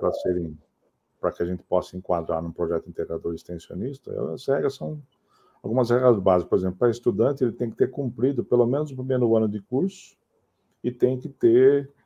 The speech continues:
tido êxito, né, em algumas disciplinas básicas, né? Então, a lista de disciplinas tá lá no nosso edital,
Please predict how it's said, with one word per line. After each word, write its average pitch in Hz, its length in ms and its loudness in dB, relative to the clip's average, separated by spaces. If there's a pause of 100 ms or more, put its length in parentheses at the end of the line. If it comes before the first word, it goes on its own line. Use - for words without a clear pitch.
(380)
tido 127 320 4
êxito, 120 460 4
né, 101 100 2
em 104 40 2
algumas 107 440 2
disciplinas 110 720 -4
básicas, 87 680 -2
né? 87 300 -12
Então, 85 260 -12
a 82 40 -10
lista 90 280 -8
de 87 80 -12
disciplinas 90 540 -10
tá 120 140 -8
lá 101 120 -4
no 95 140 -4
nosso 82 300 -10
edital, 101 500 -6